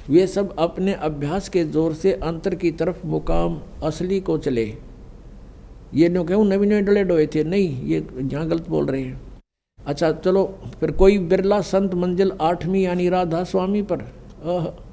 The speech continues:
ये कहें सिर्फ संत मंजिल पाँचवीं यानी सतनाम पर। यहाँ सतनाम मंजिल है,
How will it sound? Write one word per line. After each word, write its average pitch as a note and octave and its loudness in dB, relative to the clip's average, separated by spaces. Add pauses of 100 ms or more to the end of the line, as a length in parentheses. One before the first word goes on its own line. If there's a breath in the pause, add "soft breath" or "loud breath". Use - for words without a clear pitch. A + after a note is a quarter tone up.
(480)
ये D#3+ 0
कहें D#3+ -2 (520 loud breath)
सिर्फ - 4
संत - 8 (560)
मंजिल E3+ 2
पाँचवीं D#3+ 0
यानी D3+ 0
सतनाम B2+ -4
पर। - -8 (360 loud breath)
यहाँ D#3+ 2
सतनाम F3+ 0
मंजिल E3+ 0
है, D#3 -4